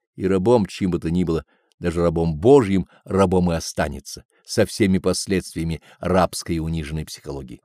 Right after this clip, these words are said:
Но сотрудником космических сил и иерархии себя почитающий может истинно стать сотрудником своего космического отца.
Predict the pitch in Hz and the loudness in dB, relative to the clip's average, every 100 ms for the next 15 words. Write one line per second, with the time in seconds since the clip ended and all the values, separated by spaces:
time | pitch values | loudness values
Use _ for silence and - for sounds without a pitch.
0 | _ _ _ _ _ - 98 98 110 104 | _ _ _ _ _ -2 0 2 2 4
1 | 120 135 120 117 117 98 _ _ - 104 | 4 2 2 2 2 0 _ _ 0 0
2 | - 107 120 113 101 - - 95 - - | 2 0 0 -2 -4 -6 -6 -6 -8 -4
3 | 131 104 - - 104 110 110 131 120 - | -2 -4 -4 0 2 4 4 4 2 -2
4 | - 80 - 73 73 82 73 85 127 95 | -12 -14 -12 -10 -10 -12 -8 -2 0 -2
5 | - 78 - _ _ _ - 92 87 - | -8 -16 -20 _ _ _ -2 0 0 -2
6 | - - 139 170 - - 160 156 - 156 | -6 0 2 2 0 0 2 2 2 2
7 | 147 - 127 135 131 123 117 110 - 107 | 2 -2 -4 -2 -2 -2 -4 -4 -2 0
8 | 101 - _ - 110 95 - 92 - - | 0 -2 _ -4 0 0 0 -2 -4 -8
9 | 76 67 - | -8 -8 -10